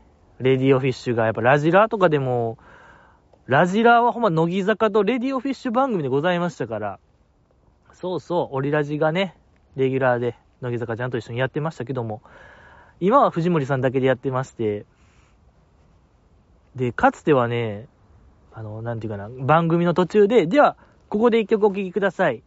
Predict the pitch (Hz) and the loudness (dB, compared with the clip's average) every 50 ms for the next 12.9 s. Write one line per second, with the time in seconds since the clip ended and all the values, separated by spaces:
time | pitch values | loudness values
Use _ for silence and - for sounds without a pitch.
0 | _ - 156 160 185 190 208 208 208 196 220 202 - - 196 226 202 143 131 127 | _ -2 0 0 2 4 4 4 4 4 0 -2 -2 0 2 2 2 4 4 2
1 | 131 151 196 190 143 123 120 135 151 175 180 151 139 131 127 110 - - 214 233 | 2 2 2 0 -2 -2 -6 -6 -2 2 2 2 2 2 -2 -2 2 0 2 4
2 | 269 294 330 311 233 165 165 220 247 240 254 247 247 262 254 - 160 139 - 165 | 4 4 4 2 2 0 0 0 2 0 0 0 -2 -2 -2 -4 -4 -2 -2 -2
3 | 156 165 165 175 170 170 170 165 170 156 120 101 95 101 95 98 120 139 156 - | 0 0 0 0 0 0 -2 -2 -4 -4 -6 -6 -10 -12 -12 -10 -10 -10 -10 -12
4 | _ _ _ _ _ _ _ _ _ _ _ _ - 254 311 220 - - 202 233 | _ _ _ _ _ _ _ _ _ _ _ _ -4 -2 -2 -2 0 2 0 0
5 | 269 269 254 240 254 254 247 240 226 233 226 226 220 214 185 - _ _ _ - | 2 0 -2 -4 -4 -4 -4 -4 -2 0 2 2 2 2 0 -4 _ _ _ -2
6 | 247 254 220 208 202 208 254 294 233 147 139 143 139 143 151 143 135 151 131 - | 0 0 2 2 2 2 2 2 2 2 2 0 0 0 -2 -2 -2 -4 -8 -8
7 | 135 113 - 127 - 135 120 104 98 101 _ 107 101 85 - _ _ _ _ _ | -8 -8 -8 -8 -6 -8 -10 -10 -12 -14 _ -16 -16 -16 -18 _ _ _ _ _
8 | - - _ _ _ - - 151 127 123 120 - 240 285 277 240 277 269 254 262 | -20 -20 _ _ _ -6 -4 -2 -2 -2 -2 0 0 2 2 2 4 4 4 4
9 | 220 185 156 151 143 135 127 117 107 110 - _ - - 139 131 127 120 120 131 | 2 2 0 0 0 0 -2 -2 -6 -8 -14 _ -8 -4 -2 -2 -2 -2 -4 -8
10 | - _ _ _ _ _ _ _ - 175 165 - - 220 247 285 294 196 - 151 | -14 _ _ _ _ _ _ _ -12 -12 -10 -2 2 4 6 6 4 4 4 0
11 | 127 - - _ - 156 165 196 208 220 220 202 190 196 175 - - - 160 135 | 0 0 -4 _ 2 4 4 6 6 6 4 4 4 2 0 -2 -4 -4 -2 0
12 | 123 104 104 - 135 127 131 143 135 139 147 147 143 143 139 - - | 0 -2 -2 -6 -2 0 0 0 0 0 2 4 4 4 4 2 -2